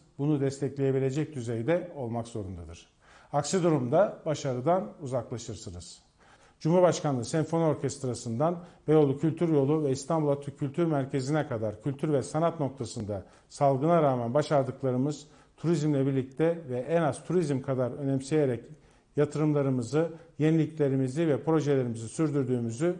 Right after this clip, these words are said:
göstermektedir. Sadece Beyoğlu Kültür Yolu Festivali'nin rakamları bu noktada nedenli büyük düşündüğümüzü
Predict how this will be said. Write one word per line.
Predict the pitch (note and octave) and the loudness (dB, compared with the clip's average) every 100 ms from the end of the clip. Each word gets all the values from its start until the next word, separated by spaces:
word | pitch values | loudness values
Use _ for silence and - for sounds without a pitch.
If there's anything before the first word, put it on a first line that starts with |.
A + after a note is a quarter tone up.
| - - | -8 -6
göstermektedir. | B2+ - A#2 A2 G2+ - F2+ F2 - _ _ _ - - - | -6 -4 -4 -4 -6 -10 -12 -12 -18 _ _ _ -20 -20 -4
Sadece | - A3 E3 E3 | 2 4 4 6
Beyoğlu | F3+ E3+ D#3+ | 6 6 4
Kültür | - F3 F#3+ | 0 0 2
Yolu | F3+ C#3+ | 2 2
Festivali'nin | D#3+ D3 - D#3 D3 C#3 | 0 -2 0 2 2 2
rakamları | D#3+ D#3+ D#3 D3 D#3+ F#3+ - - _ | 2 2 2 2 2 0 -4 -20 _
bu | F3 | 0
noktada | F3 E3+ D3 C#3+ D3 | 0 0 0 0 2
nedenli | C3+ F3 F#3 E3+ D3+ B2+ | 2 2 2 2 2 0
büyük | F3 F3+ - | -2 -2 -6
düşündüğümüzü | - C#3 B2+ B2 G#2+ G#2+ C#3+ | -6 -2 -2 -2 -2 -2 -4